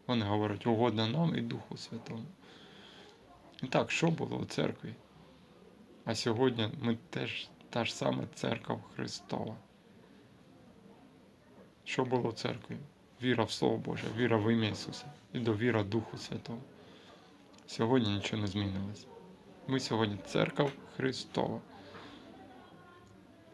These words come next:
І у нас є Слово Боже, навіть більше, чим тоді було у перших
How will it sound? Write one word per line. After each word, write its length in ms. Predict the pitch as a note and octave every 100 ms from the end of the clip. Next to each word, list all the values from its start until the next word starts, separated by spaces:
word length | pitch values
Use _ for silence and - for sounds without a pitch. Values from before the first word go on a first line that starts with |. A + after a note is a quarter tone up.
| - - - - - C3
І 40 |
у 40 |
нас 260 | B2+ A#2 -
є 80 | A2
Слово 300 | - B2 A2
Боже, 500 | A2 A2 G2+ - A#2+
навіть 260 | A2+ G2 G#2+
більше, 440 | G#2+ C3 A2+ -
чим 280 | - - B2
тоді 360 | - - A2 A2
було 260 | - -
у 60 | -
перших 440 | - B2+ B2+ -